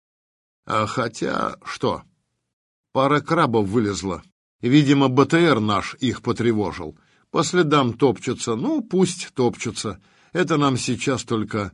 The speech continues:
на руку». Тигран возвращался в своё жилище уже ночью, когда основная масса населения общины спала.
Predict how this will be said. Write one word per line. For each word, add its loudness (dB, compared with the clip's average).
на -4
руку». -12
Тигран 6
возвращался 4
в -2
своё 4
жилище 2
уже 6
ночью, 0
когда -2
основная 0
масса -2
населения -2
общины -4
спала. -8